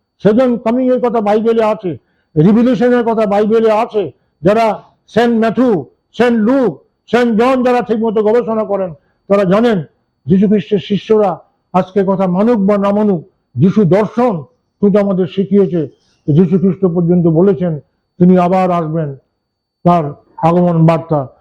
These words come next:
যিশুর পরে আমরা দেখলাম হযরত মুহাম্মদ জেরুজালেমের জলপাই বনে তিনি আসলেন আরবের সেই তথাকথিত অন্ধকারের যুগে, কিভাবে আলোক বার্তা ঈশ্বরের প্রতি, খোদার প্রতি তার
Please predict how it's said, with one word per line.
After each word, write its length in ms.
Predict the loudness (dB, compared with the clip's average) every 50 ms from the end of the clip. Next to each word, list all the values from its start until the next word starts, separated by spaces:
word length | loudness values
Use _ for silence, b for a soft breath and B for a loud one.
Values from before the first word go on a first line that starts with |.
| _ _ _ 0
যিশুর 300 | 0 2 2 2 0 2
পরে 380 | 0 -2 0 2 0 0 -2 -4 _ _ _ _ _ _ _
আমরা 240 | -2 0 0 0 0
দেখলাম 540 | 0 0 -2 0 0 0 0 0 -2 -4 -6 -12 -18 _ _ _ _
হযরত 360 | -2 0 0 0 0 0 0
মুহাম্মদ 600 | 0 0 0 0 0 0 0 0 0 -2 -4 -6 -14 _ _ _ _ _ _ -2 0
জেরুজালেমের 640 | 0 2 2 2 2 2 2 2 0 0 0 0 0
জলপাই 440 | 0 0 0 0 0 0 0 0
বনে 320 | 0 0 0 0 -2 -4 -4 -8 _ _ _ _ _ _ _
তিনি 200 | 2 2 4 2
আসলেন 380 | 2 0 -2 -2 -2 -2 0
আরবের 420 | 0 0 0 0 0 0 0 0 -2
সেই 420 | -4 -4 -2 0 0 0 0 -4 -6 _ _ _ _ _ _ _
তথাকথিত 440 | 0 0 2 2 2 0 0 0 0
অন্ধকারের 680 | 0 0 0 0 0 0 0 0 0 0 0 -2 0
যুগে, 300 | -2 -2 0 2 2 0 0 -2 _ _ _ _ _ _ _ _
কিভাবে 300 | 0 2 2 2 2 0
আলোক 280 | 0 2 0 0 0 0
বার্তা 680 | -2 -4 -2 -2 -2 -2 -2 -2 -4 -2 -2 -2 -2 -6 -14 _ _ _ _ _ _ _
ঈশ্বরের 480 | 0 0 0 0 0 0 2 2 0 0
প্রতি, 360 | 0 0 0 0 -2 -2 -4 -8 _ _ _ _ _
খোদার 420 | 0 0 2 2 2 2 0 0
প্রতি 380 | -2 -4 -4 -2 -2 -4 -4 -4 -10 _ _ _ _ _ _
তার 240 | -2 0 0 0 -2